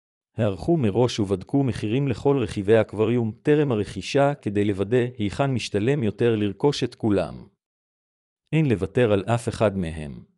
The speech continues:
אחרת בריאות הדגים תיפגע. דקורציות וקישוטים.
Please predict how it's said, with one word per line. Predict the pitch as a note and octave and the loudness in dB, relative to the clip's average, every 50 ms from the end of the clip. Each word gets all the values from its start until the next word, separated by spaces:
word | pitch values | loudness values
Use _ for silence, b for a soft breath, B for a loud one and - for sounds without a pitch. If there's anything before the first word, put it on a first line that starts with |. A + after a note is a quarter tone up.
| _ _ _ | _ _ _
אחרת | - F2+ - B2+ C3+ C#3 B2+ B2 - | -10 -6 -2 0 0 0 0 -2 -4
בריאות | F#2+ F#2+ G#2 G#2+ A#2+ C#3 C#3 - | -6 -4 -4 -2 -2 -2 -2 0
הדגים | B2+ G#2 F#2+ G#2 G2 G2+ G#2+ A2 A2 | -2 0 0 0 0 0 0 0 0
תיפגע. | - - G#2+ - - G2 F#2 F2 D#2 C2 B1 - _ _ _ _ _ _ _ _ _ _ _ _ _ _ _ _ _ _ _ - | -2 -4 -6 -4 -4 -2 -2 -2 -4 -4 -6 -10 _ _ _ _ _ _ _ _ _ _ _ _ _ _ _ _ _ _ _ -4
דקורציות | G2 G#2+ - - C#3+ D3 D3 C#3+ - - F#2+ G2+ G2+ F2+ - G2+ | -4 -4 2 4 4 4 4 2 0 0 0 0 0 -2 -4 -6
וקישוטים. | F2 - - G#2+ - - G#2+ - - G2 D#2+ C2+ A#1+ A1+ | -6 -4 -4 -6 -4 -4 -4 -4 -4 -6 -6 -6 -10 -14